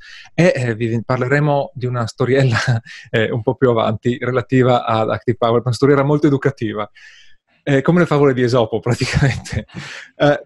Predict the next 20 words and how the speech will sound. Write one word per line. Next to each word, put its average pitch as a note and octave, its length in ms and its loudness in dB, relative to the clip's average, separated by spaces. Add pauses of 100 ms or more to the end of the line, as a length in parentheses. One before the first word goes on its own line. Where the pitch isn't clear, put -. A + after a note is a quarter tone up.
poi, G3+ 460 4
l'altra E3 340 0
cosa C#3+ 400 0
è C#3 160 -2
che, C#3+ 320 -2
eh, A#2 200 -4
vi C3 100 0
ricordo F#3 340 2
che C#3+ 100 -2
da A#2+ 220 0
un B2+ 120 -6
po' A3+ 120 -4
di G3+ 100 -4
tempo A#2 320 -4
abbiamo, B2 640 -2
eh, A2+ 240 -6
su D3+ 220 -6
italianindie C3+ 520 -2
punto B2 240 -12
com G#2 400 -6